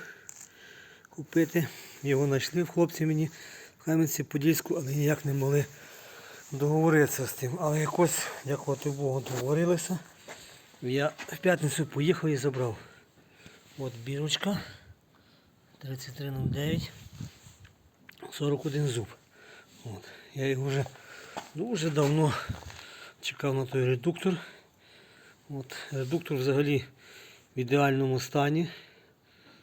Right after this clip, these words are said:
От. Обійшовся мені той редуктор в десять тисяч гривень плюс тисячу гривень дорога.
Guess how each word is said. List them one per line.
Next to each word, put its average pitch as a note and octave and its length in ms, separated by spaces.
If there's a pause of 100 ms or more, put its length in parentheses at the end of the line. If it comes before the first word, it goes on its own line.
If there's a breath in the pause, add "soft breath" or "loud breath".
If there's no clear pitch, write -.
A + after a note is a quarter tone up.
(300 soft breath)
От. C3 300
Обійшовся C3+ 540
мені C3+ 140
той C3+ 140
редуктор C3 520 (960 loud breath)
в A#2 260
десять C3 380
тисяч C3+ 320
гривень D3 340
плюс C3+ 200
тисячу C3+ 400
гривень C3+ 340
дорога. B2 460